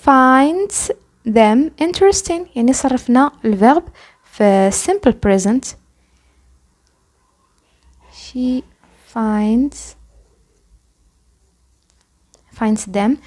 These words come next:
interesting. وهكذا احنا سالينا تمرين وندوزو لبي.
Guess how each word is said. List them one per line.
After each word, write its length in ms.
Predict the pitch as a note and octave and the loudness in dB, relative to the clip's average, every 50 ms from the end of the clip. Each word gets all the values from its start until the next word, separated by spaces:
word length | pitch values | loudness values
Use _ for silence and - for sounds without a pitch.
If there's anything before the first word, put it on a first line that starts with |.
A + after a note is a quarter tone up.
| - _ _ _ - E4 | -20 _ _ _ -12 -12
interesting. 560 | F4 E4+ - E4 D4+ - - - B3 A#3+ B3 - - _ _ _ _ _ _ | -10 -6 -6 -6 -6 -6 -6 -6 -4 -4 -4 -4 -8 _ _ _ _ _ _
وهكذا 400 | C#4+ D4 D#4+ E4+ E4 D4+ D#4 D#4+ | -6 -4 -4 -6 -6 -6 -6 -6
احنا 220 | D#4+ - C#4 B3 | -6 -4 -6 -6
سالينا 540 | A3+ - - G3+ G3 G3 G3+ G#3 B3+ F4+ G#4+ - _ _ _ _ _ _ _ _ _ _ _ _ _ | -6 -6 -6 -8 -6 -4 -2 -2 -2 -2 -4 -8 _ _ _ _ _ _ _ _ _ _ _ _ _
تمرين 420 | - - A3 G3+ G3 A3+ D4 F#4+ G#4 - - - | -8 -6 -4 -2 0 0 0 0 -2 -4 -4 -2
وندوزو 360 | C#4 D4 D#4+ D4 B3 B3 A#3 | 0 2 4 4 4 4 4
لبي. 420 | A3 G3 F3+ F#3 G3+ C4+ F4+ F4+ | 4 2 0 -2 -2 -2 -2 -4